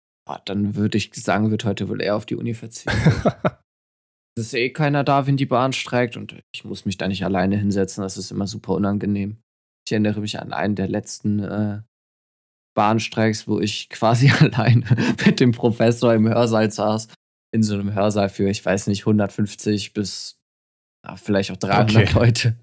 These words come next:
Speaker 1: Das war sehr
Speaker 2: Ja,
Speaker 1: unangenehm.
Speaker 2: sowas haben wir bei uns auch ohne Bahnstreik, bei den Professoren, die nicht so die wortgewandtesten, ähm,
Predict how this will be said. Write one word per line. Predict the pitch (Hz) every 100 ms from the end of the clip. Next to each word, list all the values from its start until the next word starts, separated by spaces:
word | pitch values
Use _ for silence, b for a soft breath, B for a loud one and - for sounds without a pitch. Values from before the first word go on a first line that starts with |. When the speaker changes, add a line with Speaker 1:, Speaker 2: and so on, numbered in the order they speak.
| _ _ _ - 214 240 143
Speaker 1:
Das | 113 110 107
war | 104
sehr | 101 98
Speaker 2:
Ja, |
Speaker 1:
unangenehm. | 98 101 98
Speaker 2:
sowas | 95 107 104
haben | 110 107
wir | 95
bei | 98
uns | 110 95
auch | -
ohne | 113 107
Bahnstreik, | 92 87 98 - 90 101
bei | 95
den | 92 95
Professoren, | 107 - - 104 98
die | 92
nicht | 98
so | - 92
die | 95 92 92 92 90 - _ _ _ _
wortgewandtesten, | - 95 101 120 - 104 95 104 104 - 98 95 92 101
ähm, | 92 87 85 85 85